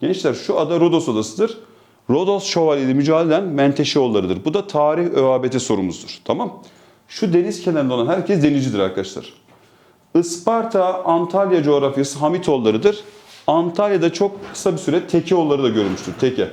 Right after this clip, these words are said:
Tamam. Gel bakayım. Bakın şu açık renk olan yer arkadaşlar Karamanoğulları. En güçlü beylik kim? Karaman. Size buradan bir şey öğreteceğim.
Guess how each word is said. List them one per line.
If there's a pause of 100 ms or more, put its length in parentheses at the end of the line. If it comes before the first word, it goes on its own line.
(340)
Tamam. (1080)
Gel
bakayım. (1200)
Bakın
şu (280)
açık
renk
olan
yer
arkadaşlar
Karamanoğulları. (100)
En
güçlü
beylik
kim?
Karaman.
Size
buradan
bir
şey
öğreteceğim.